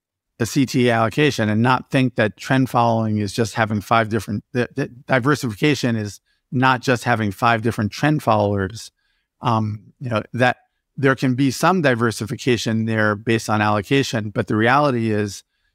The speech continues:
in a trend that's extreme, you're gonna end up with all of your long-term trend followers fully invested at exactly the same time, maximally, as everybody was short fixed income at the end of February.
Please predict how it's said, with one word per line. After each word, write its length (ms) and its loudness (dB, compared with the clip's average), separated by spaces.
in 180 2
a 80 2
trend 840 -2
that's 220 0
extreme, 880 -2
you're 180 2
gonna 180 2
end 240 2
up 240 2
with 260 0
all 420 4
of 160 0
your 200 2
long-term 440 0
trend 260 0
followers 440 2
fully 420 0
invested 560 0
at 100 -2
exactly 560 -2
the 140 -2
same 300 0
time, 520 0
maximally, 680 0
as 240 0
everybody 540 0
was 380 2
short 400 -2
fixed 260 -2
income 300 0
at 80 -4
the 100 0
end 160 2
of 80 -2
February. 680 0